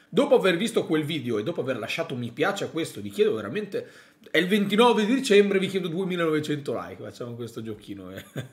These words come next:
<laughs> Diventa in-, interessante, no, vabbè, una cavolata, ovviamente, però i mi piace sono sempre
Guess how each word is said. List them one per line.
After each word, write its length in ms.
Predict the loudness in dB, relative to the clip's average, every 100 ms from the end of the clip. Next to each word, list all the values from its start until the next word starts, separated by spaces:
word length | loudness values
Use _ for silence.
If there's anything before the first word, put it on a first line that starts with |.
| -10 -8
<laughs> 200 | -10 -10
Diventa 420 | -10 -8 -6 -6
in-, 320 | -10 -10 -14 -14
interessante, 800 | -12 -8 -8 -8 -8 -8 -8 -12
no, 140 | -14
vabbè, 400 | -16 -18 -20 -20 -20
una 140 | -16
cavolata, 580 | -14 -10 -10 -12 -14 -16 -18 -20 -18
ovviamente, 500 | -10 -6 -6 -8 -10
però 420 | -8 -6 -8 -10 _
i 100 | -14
mi 120 | -12
piace 280 | -8 -8 -8
sono 160 | -12 -10
sempre 440 | -8 -8 -6 -8